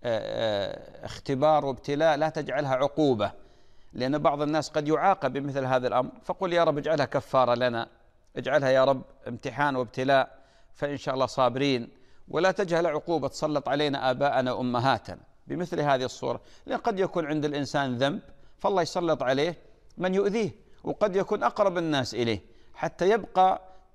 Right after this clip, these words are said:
تبقى حرارة هذا الذنب ويبقى هذا الأمر حاضر، لأنك ما تستطيع تردين. آه، و-، ولذلك الإنسان يقول: "يا رب اجعلها كفارة".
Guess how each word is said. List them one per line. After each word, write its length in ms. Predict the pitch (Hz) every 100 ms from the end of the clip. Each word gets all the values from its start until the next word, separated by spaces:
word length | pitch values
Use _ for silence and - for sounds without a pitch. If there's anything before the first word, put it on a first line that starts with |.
| - 156 147
تبقى 320 | 202 196 180
حرارة 440 | - 175 190 180 160
هذا 220 | 156 160
الذنب 380 | 143 143 156 139
ويبقى 840 | 135 185 - 156 147 - 82 156 143
هذا 220 | 165 156
الأمر 360 | - 170 156 - - -
حاضر، 520 | - 151 196 165 120
لأنك 220 | 123 151
ما 100 | 196
تستطيع 360 | 214 - 151 147
تردين. 540 | 131 139 127 117 113 - - - - - -
آه، 140 | 135
و-، 520 | 131 123 - 135 139
ولذلك 500 | 139 151 190 190 160
الإنسان 400 | 170 156 151 170
يقول: 240 | 165 160 160
"يا 120 | 170
رب 200 | 165 135
اجعلها 320 | 135 147 156
كفارة". 540 | 143 143 - 127 92